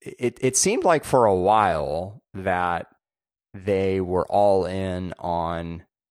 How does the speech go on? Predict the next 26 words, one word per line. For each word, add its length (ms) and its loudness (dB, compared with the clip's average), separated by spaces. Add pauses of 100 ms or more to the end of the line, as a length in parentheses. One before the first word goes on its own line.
(160)
the 80 -2
whole 220 -2
self-driving 800 0
thing, 800 -14
and 200 -8
that 320 -2 (540)
if 140 -6
they 100 0
could 180 -8
just 240 -4
get 140 -2
to 100 -4
the 80 -8
point 400 -2
where 540 -4 (580)
their 160 -2
cars 400 0
drove 320 -2
themselves, 600 0
the 100 -2
whole 220 0
business 360 -6
model 300 0
would 140 -6
kind 220 -4
of 320 -10